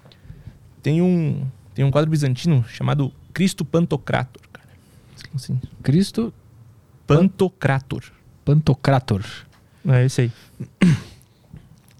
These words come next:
Speaker 1: Sei que tem geralmente em
Speaker 2: Ah,
Speaker 1: sala
Speaker 2: tá.
Speaker 1: de tia.
Speaker 2: Ah, o famoso, tá aqui ele junto, tá aqui, ó. Mas não é o Pantocrator.
Speaker 1: Tu consegue perceber ali o olhar dele, cara?
Speaker 2: Tá meio cara de bunda, né?
Speaker 1: É, mas ele tem dois olhos, olha só. Ele tem um olho que tá mais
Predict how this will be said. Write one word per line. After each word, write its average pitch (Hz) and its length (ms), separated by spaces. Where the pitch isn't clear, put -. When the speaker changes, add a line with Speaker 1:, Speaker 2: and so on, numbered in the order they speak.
Speaker 1:
Sei 131 200
que 120 100
tem 120 200
geralmente 120 420
em 107 220
Speaker 2:
Ah, 170 340
Speaker 1:
sala 131 220
Speaker 2:
tá. 131 60
Speaker 1:
de 120 140
tia. 123 320
Speaker 2:
Ah, 208 100
o 127 60
famoso, 143 500
tá 113 100
aqui 147 180
ele 151 200
junto, 113 260
tá - 200
aqui, 127 120
ó. 107 100
Mas 107 120
não 107 100
é 113 60
o 123 60
Pantocrator. 127 640
Speaker 1:
Tu - 100
consegue 160 240
perceber 151 380
ali 156 120
o 151 60
olhar 139 300
dele, 156 220
cara? 104 280
Speaker 2:
Tá 127 140
meio 151 160
cara 165 200
de 175 80
bunda, 151 400
né? 107 120
Speaker 1:
É, 120 120
mas 117 140
ele 127 120
tem 135 120
dois 143 240
olhos, 120 220
olha 117 100
só. 120 140
Ele 110 100
tem 120 160
um 123 160
olho 135 180
que 131 120
tá 123 180
mais 113 480